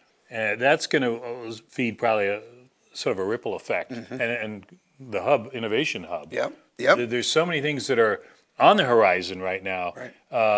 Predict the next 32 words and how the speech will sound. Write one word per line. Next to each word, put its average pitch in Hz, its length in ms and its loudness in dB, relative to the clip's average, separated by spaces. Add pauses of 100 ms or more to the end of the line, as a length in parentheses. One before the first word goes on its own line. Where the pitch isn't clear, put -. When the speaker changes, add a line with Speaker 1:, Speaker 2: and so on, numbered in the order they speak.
Speaker 1:
Um, 104 400 -8
you 131 160 0
might 214 180 -4
wanna 214 160 -6
get 170 160 0
in 170 160 -2
there, 143 400 2
you 127 140 -2
know, 120 180 4
now 113 540 6
while, 113 360 2
while, 117 300 6
uh, 113 120 2
Speaker 2:
Right. 120 100 0
Speaker 1:
you 131 80 4
know, 110 120 2
kind 127 220 -2
of, 107 140 -6 (200)
uh, 110 120 -12
see - 180 -6
what's 117 160 -8
going 120 240 -4
on. 143 260 -10
Speaker 2:
Yeah, 208 180 6
and 180 80 0
that 208 100 -2
was 151 100 -8
kind 147 220 2
of 127 80 0
our 131 400 8 (120)
thinking 123 440 -8
with 117 260 -10